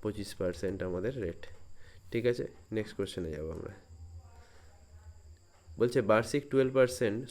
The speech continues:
সরল সুদে কত বছরে একটি নির্দিষ্ট পরিমাণ, আহ, অর্থ দুই গুণ হবে, ঠিক আছে? বার্ষিক বারো পার্সেন্ট সরল সুদে। তো এই কোশ্চেনটা সলভ করবো কী হবে, n minus one equals to আমাদের আরটি by হান্ড্রেড। দু তিনবার এরকম টাইপের কোশ্চেন করবে, তারপর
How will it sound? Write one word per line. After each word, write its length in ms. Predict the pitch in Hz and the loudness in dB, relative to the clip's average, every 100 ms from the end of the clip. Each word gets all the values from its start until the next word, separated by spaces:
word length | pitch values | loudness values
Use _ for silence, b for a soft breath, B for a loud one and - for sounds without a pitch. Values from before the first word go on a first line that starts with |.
| - | 2
সরল 240 | 113 135 135 | 6 6 4
সুদে 240 | 107 90 127 - b b b - 110 | 2 2 0 -8 b b b -4 2
কত 140 | 120 151 | 6 8
বছরে 220 | 147 147 156 | 6 6 4
একটি 120 | 151 139 | 6 4
নির্দিষ্ট 340 | 117 117 127 135 120 | 4 2 0 0 2
পরিমাণ, 280 | 117 120 139 | 4 4 0
আহ, 1080 | - - - - - - 95 95 92 92 95 | -4 -12 -16 -18 -16 -8 0 2 4 4 2
অর্থ 160 | - 147 135 | 2 2 4
দুই 120 | 113 98 | 4 2
গুণ 100 | 98 90 | 0 -2
হবে, 140 | 87 87 | -6 -4
ঠিক 120 | 127 160 | -2 0
আছে? 120 | 123 101 | 0 2
বার্ষিক 340 | 101 - 120 - - 101 | 2 0 -4 -6 -6 2
বারো 120 | 101 104 | 4 4
পার্সেন্ট 280 | 101 139 147 | 0 -2 -2
সরল 160 | 92 80 | -2 -4
সুদে। 180 | - - - B B B B - | -6 -10 -12 B B B B 6
তো 40 | 131 | 10
এই 60 | 135 139 | 10 10
কোশ্চেনটা 340 | 143 151 143 143 | 6 8 6 8
সলভ 160 | 135 139 | 8 8
করবো 140 | 139 135 | 6 6
কী 80 | 127 | 4
হবে, 140 | 107 123 - - - - - 131 | 6 4 0 -10 -18 -8 2 4
n 20 | 131 | 6
minus 260 | 131 123 123 117 | 6 6 4 2
one 100 | 139 - | 2 -2
equals 280 | 107 110 110 | 2 2 4
to 60 | 117 | 2
আমাদের 200 | 110 135 - 92 | 2 2 0 0
আরটি 240 | 98 117 110 | 0 4 4
by 80 | 98 | 4
হান্ড্রেড। 300 | 85 80 - B B B B | -2 -4 -8 B B B B
দু 60 | 120 123 | 2 4
তিনবার 240 | 135 135 127 | 4 6 8
এরকম 240 | 123 123 123 | 8 6 4
টাইপের 280 | 120 117 120 | 4 6 2
কোশ্চেন 280 | 113 110 117 117 | 2 -2 -2 2
করবে, 240 | 110 110 139 - | 2 2 -2 0
তারপর 240 | 110 110 | 0 0